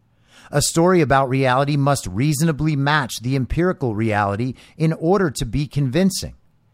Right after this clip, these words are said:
If a map of reality repeatedly leads its followers to faraway dead ends, it is not a map of reality, and it should not be followed.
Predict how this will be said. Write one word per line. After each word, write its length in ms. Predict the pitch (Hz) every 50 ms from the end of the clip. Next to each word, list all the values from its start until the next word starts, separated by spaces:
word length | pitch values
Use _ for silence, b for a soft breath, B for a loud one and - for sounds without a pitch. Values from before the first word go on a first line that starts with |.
| b b b b b b
If 160 | 151 - -
a 80 | 151
map 340 | 135 123 120 131 143 151 -
of 140 | 175 143 117
reality 540 | 135 135 127 117 120 127 135 147 147 170 170
repeatedly 760 | 135 131 123 - - - - 156 143 170 151 147 151 139 123
leads 380 | 117 117 123 135 151 120 131
its 180 | 131 - - -
followers 640 | - 120 113 117 117 120 127 131 139 147 143 135 - -
to 100 | - 123
faraway 720 | - - - 135 135 135 143 143 135 120 120 117 127 143
dead 320 | 135 104 87 117 120 127 117
ends, 520 | 110 107 107 113 131 147 156 147 - - b b b b b b
it 120 | 180 175
is 180 | 165 170 135 113
not 240 | 147 160 175 208 202
a 60 | 143
map 280 | 120 120 123 131 127 -
of 140 | 135 104
reality, 640 | 117 131 127 131 147 175 185 151 107 90 92 95 - B B B B
and 160 | 160 160 151
it 120 | 156 151
should 360 | - - - - 185 202 180 135
not 300 | 135 131 123 127 101 107
be 160 | 123 127 117
followed. 540 | - - 143 151 165 143 90 69 62 -